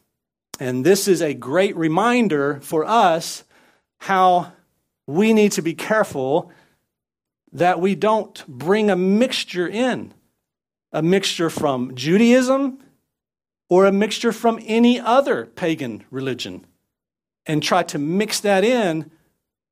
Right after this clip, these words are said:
with Christianity. In verses eighteen through nineteen, um, I'm sorry.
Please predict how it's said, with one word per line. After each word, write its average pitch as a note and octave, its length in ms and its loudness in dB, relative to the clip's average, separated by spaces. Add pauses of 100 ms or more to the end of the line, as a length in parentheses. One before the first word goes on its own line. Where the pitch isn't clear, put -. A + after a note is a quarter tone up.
(840)
with E3+ 160 0
Christianity. G3 960 -4 (3500)
In D3 140 -2
verses G3+ 340 2
eighteen G3 440 0
through E3+ 180 0
nineteen, D#3 680 -2 (1500)
um, B2 540 -4 (640)
I'm C#3+ 120 -6
sorry. A2+ 440 -6